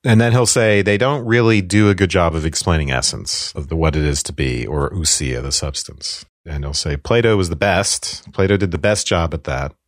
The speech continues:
because he makes forms the essences of perceptible things. And, you know, we're gonna see that he likes this idea of essence.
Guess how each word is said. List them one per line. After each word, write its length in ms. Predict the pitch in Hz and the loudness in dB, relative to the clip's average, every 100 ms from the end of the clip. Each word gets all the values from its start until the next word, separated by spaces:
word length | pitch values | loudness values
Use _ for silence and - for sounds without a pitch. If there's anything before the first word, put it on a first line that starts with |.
| - | -4
because 1040 | 92 - 92 87 82 80 78 - - - _ _ _ _ _ | -4 0 2 2 2 0 -2 -2 -4 -8 _ _ _ _ _
he 220 | - 104 | -2 2
makes 500 | 95 92 87 - - | 4 6 4 2 -2
forms 420 | - 104 95 87 80 | 0 4 4 2 2
the 120 | 85 | 2
essences 600 | 78 - 76 - 76 69 | 2 0 -4 -4 -4 -6
of 180 | 71 - | -10 -10
perceptible 580 | 73 - 69 - 65 64 | -8 -6 -6 -8 -10 -6
things. 480 | - 110 113 104 78 | 0 0 2 0 -2
And, 180 | 67 | -4
you 60 | 69 | -6
know, 100 | 65 | -6
we're 120 | 67 | -8
gonna 140 | 69 69 | -6 -4
see 200 | - 67 | -4 -4
that 160 | 67 | -4
he 100 | - | -6
likes 300 | 76 73 73 | -4 -4 -2
this 180 | - - | -4 -4
idea 280 | 69 69 69 | -4 -6 -8
of 120 | 65 | -8
essence. 580 | 60 - 117 117 - - | -6 -4 -4 -4 -6 -10